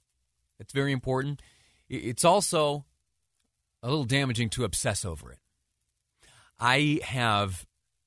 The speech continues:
one hundred percent, uh, found myself guilty of obsessing over what's going on in Washington, D C right now. I, the past number of nights, in fact, if I'm honest, going back all the way to last Wednesday,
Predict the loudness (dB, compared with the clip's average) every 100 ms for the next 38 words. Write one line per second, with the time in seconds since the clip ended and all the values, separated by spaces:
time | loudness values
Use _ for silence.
0 | _ _ -2 -2 0 -2 -2 -2 -4 -4
1 | -2 -2 -4 -10 _ _ -8 -4 -2 -2
2 | -2 0 -2 0 2 0 0 -4 -4 -2
3 | -4 -4 -4 -4 -4 -4 -8 -8 -6 -4
4 | -4 -4 -6 _ -18 -2 0 0 0 0
5 | -2 -6 -4 -4 -2 -2 -2 -2 -2 -2
6 | -4 -8 -8 -6 -8 -8 -8 -8 -10 -12
7 | -18 _ _ _ _ _ _ _ _ _
8 | _ _ _ _ _ _ _ _ _ _
9 | _ 2 6 6 4 0 -4 -10 -16 -12
10 | -4 -4 -2 -2 -2 -2 0 -2 -4 -14
11 | _ -16 -10 -4 -4 -4 -4 -2 0 -2
12 | -4 -4 -4 -2 0 -2 0 -2 0 -2
13 | 0 0 0 -2 -4 -4 0 0 0